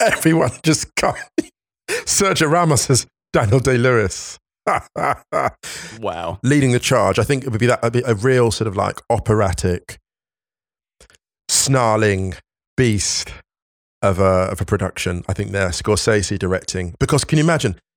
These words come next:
Speaker 1: Also, imagine the shots Scorsese would get. Imagine Scorsese directing Real Madrid All or Nothing,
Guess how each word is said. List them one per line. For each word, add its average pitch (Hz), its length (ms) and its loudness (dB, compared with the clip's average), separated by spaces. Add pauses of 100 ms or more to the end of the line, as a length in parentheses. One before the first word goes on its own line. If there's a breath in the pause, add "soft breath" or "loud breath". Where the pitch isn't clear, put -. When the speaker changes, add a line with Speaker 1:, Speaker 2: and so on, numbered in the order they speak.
(160)
Speaker 1:
Also, - 240 0
imagine 123 320 -2
the 123 60 0
shots - 400 -2
Scorsese 95 540 -6
would 80 120 -14
get. - 400 -10 (600)
Imagine 151 320 0
Scorsese 120 560 0
directing 104 360 -2
Real 98 160 2
Madrid 92 200 -4
All 92 140 -4
or 92 80 -2
Nothing, 80 460 -6